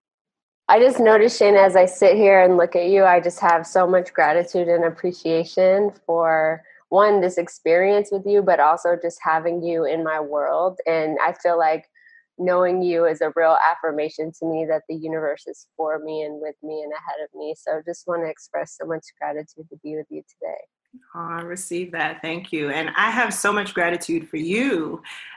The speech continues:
Speaker 2: I mean, we knew each other years and years and years ago in another context, and it's been so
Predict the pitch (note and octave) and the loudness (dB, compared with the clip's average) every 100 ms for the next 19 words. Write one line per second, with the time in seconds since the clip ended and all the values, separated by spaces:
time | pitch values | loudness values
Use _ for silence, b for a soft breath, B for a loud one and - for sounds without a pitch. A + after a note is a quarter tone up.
0 | - G3+ G#3 G3+ B3+ G#3 G#3 C4 C4+ C#4 | -4 0 0 2 2 2 2 0 0 0
1 | C4 C#4 C4 F3 F#3 A3 C4 C#4+ C#4+ A3 | 2 2 0 -4 -6 -4 -2 0 -2 -2
2 | G#3 A#3 A3 G3+ G#3+ A3+ A#3 A3+ A3 A3 | -2 -2 -4 -4 -2 -2 -2 0 2 0
3 | G#3+ E3 F3 F#3 F#3+ F#3+ - F#3 F#3+ F#3+ | -2 -6 -4 -2 -2 -2 0 0 0 -2
4 | F#3 F#3 - F3+ F3 F3 F#3+ F3+ F3 - | -4 -6 -10 -8 -8 -8 -8 -6 -6 -8
5 | - F3+ F#3 F#3 F3+ F3+ | -6 -2 -2 -2 -4 -6